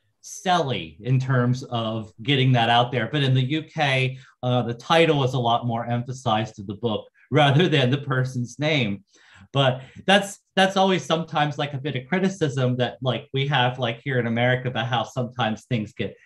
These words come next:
very heavily marketed. But you could see, like, that's how, that's how publishers kind of did things and marketed things.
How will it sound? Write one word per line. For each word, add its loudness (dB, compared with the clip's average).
very 0
heavily -2
marketed. -4
But 2
you 4
could -4
see, -2
like, 0
that's -2
how, 0
that's 0
how 2
publishers -4
kind 0
of -4
did -6
things -2
and -2
marketed -4
things. -4